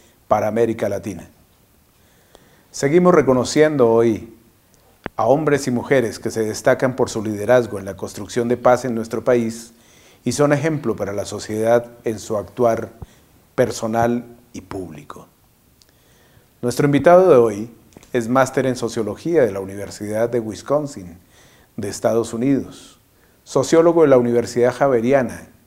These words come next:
Ha ejercido cargos muy significativos en la administración de la educación colombiana y entre los más importantes ha sido la Dirección General del Instituto Colombiano para el Fomento de la Educación Superior, la Rectoría de la Unidad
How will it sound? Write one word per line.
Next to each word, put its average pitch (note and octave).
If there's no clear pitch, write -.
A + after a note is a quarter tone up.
Ha A#2
ejercido B2
cargos B2
muy C#3+
significativos A#2+
en A2+
la G#2
administración G2
de A#2+
la F#2+
educación F#2+
colombiana A#2
y C3
entre C3+
los C#3
más D#3+
importantes C#3
ha A2
sido B2
la A2
Dirección A2
General A#2+
del B2
Instituto G#2+
Colombiano A2
para F#2+
el F2+
Fomento G2+
de G#2+
la G#2
Educación F#2+
Superior, C3
la B2+
Rectoría C3+
de C3+
la A#2
Unidad A#2+